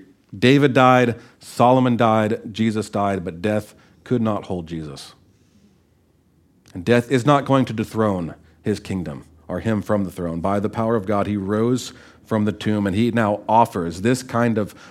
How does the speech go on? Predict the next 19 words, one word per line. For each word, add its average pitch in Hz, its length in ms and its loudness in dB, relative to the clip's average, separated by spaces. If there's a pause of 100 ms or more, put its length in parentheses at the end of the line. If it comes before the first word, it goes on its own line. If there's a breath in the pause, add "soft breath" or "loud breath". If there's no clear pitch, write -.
(100)
resurrected 131 800 2
life 110 320 2
by 107 100 0
the 95 80 -6
power 107 260 -4
of 95 120 -6
God 95 260 -2
to 107 160 -6
any 107 340 -2 (300 loud breath)
who 113 80 -4
would 104 140 -2
believe 95 260 -2
in 85 80 -8
him. 73 220 -10 (2250)
And 98 120 -8
he 101 60 0
offers 117 300 2
this 120 120 0
salvation 107 720 0